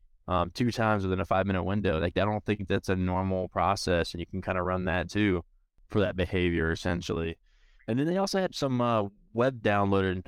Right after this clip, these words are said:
E X Es, um, which was another way they pulled them in. So one way those E X Es were being created were they're being unpacked, uh, archive extractor. So they were extracting them that way, but then they'd also do web call outs to download files,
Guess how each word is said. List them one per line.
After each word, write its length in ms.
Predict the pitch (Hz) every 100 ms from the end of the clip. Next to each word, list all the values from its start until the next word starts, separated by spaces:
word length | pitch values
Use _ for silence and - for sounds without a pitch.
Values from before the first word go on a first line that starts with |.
| -
E 160 | 110 101
X 200 | 90 -
Es, 380 | 90 90 107 - -
um, 420 | 98 95 90 92
which 200 | 104 -
was 320 | 107 95 - - _ _ -
another 340 | 101 104 104
way 140 | 101
they 140 | 98 90
pulled 220 | 85 104
them 100 | 98
in. 100 | 92
So 160 | - 98
one 300 | 104 120 120
way 160 | 113
those 280 | 104 95 95
E 120 | 101
X 140 | 101 101
Es 140 | 95
were 100 | 95
being 220 | 92 92
created 300 | 90 95 92
were 100 | 92
they're 100 | 90
being 180 | 87 90
unpacked, 520 | 78 87 - - - - _ _ 110
uh, 220 | 92 78 -
archive 340 | 90 101 92 82
extractor. 560 | - 92 85 - 73
So 240 | 76 87 80
they 120 | 90
were 160 | 87
extracting 520 | 82 - 98 92 92 90
them 160 | 85
that 200 | 87 92
way, 180 | 87 85
but 160 | 82 90
then 120 | 92
they'd 120 | 92
also 520 | 92 95 - 101 92
do 280 | 87 90 90
web 220 | 90 107 -
call 240 | 90 87
outs 320 | 82 92 -
to 80 | -
download 420 | 82 104 113 82
files, 420 | 85 80 67 78